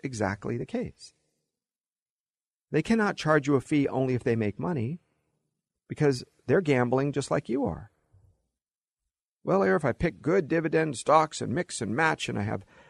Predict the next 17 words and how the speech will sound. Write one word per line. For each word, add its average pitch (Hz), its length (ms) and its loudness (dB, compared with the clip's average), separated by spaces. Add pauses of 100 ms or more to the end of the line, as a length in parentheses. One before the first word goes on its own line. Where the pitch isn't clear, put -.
(140)
this 104 140 -2
formula 165 560 2
and 120 120 0
I 95 40 0
have 95 120 -4
these 95 200 -6
charting 160 380 0
programs 143 640 0
and 98 80 -2
the 90 60 -2
secret - 460 -2
website 151 600 4
and 104 260 -2
newsletter 147 480 2
I 147 100 2
subscribe 143 540 -4
to, 156 260 -4